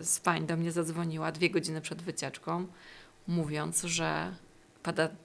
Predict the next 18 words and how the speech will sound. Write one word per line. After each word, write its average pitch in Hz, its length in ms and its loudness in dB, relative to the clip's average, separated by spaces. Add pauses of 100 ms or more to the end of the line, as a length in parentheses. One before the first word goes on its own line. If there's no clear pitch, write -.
(160)
pada 170 200 -2
śnieg, 233 460 4 (280)
jest 156 200 0
zimno 175 480 8
i 151 60 0
ona 165 140 2
nie 202 120 2
przyjdzie. 147 380 4
Ja 151 60 -4
mówię: 156 100 -4
"No 160 100 -6
wie 170 100 -6
pani 175 180 0
co, 175 100 -4
no 165 60 -2
jest 165 160 0
grudzień, 185 560 2 (600)
to, 160 360 0